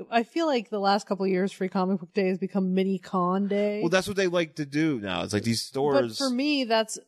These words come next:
Speaker 2: Yeah.
Speaker 1: it's too much because these stores usually aren't built for that sort
Speaker 2: No.
Speaker 1: of the crowd, nor they don't have the floor space, and it's just, nothing pisses me off more than, like, walking in somewhere and being like, "I'm gonna have to, like,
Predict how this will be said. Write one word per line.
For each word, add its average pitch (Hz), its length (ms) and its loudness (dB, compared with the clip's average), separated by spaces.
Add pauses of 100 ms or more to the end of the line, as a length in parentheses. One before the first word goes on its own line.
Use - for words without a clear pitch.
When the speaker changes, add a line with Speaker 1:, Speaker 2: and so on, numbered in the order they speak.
(120)
Speaker 2:
Yeah. 131 300 0
Speaker 1:
it's - 300 0
too 233 460 -2
much 220 360 0
because 208 220 -2
these 214 180 0
stores 208 280 0
usually 196 300 -2
aren't 196 500 -6
built 185 400 0
for 202 140 -2
that 190 300 2
sort 190 320 0
Speaker 2:
No. 185 120 2
Speaker 1:
of 170 160 -8 (720)
the 208 80 6
crowd, 208 840 -2
nor 208 360 -2
they 208 140 -2
don't 254 160 0
have 240 100 -8
the 196 80 -2
floor 233 400 -2
space, 220 800 -2
and 190 320 -2
it's 190 180 -2
just, - 360 0 (140)
nothing 240 460 2
pisses 208 320 -4
me 196 120 0
off 185 180 0
more 185 120 0
than, 175 100 0
like, 180 180 -2
walking 175 420 2
in 175 140 0
somewhere 180 340 0
and 175 120 -4
being 170 160 0
like, 165 340 -2 (320)
"I'm 202 220 -2
gonna 226 140 0
have 202 180 -2
to, 208 80 -6
like, 175 340 -2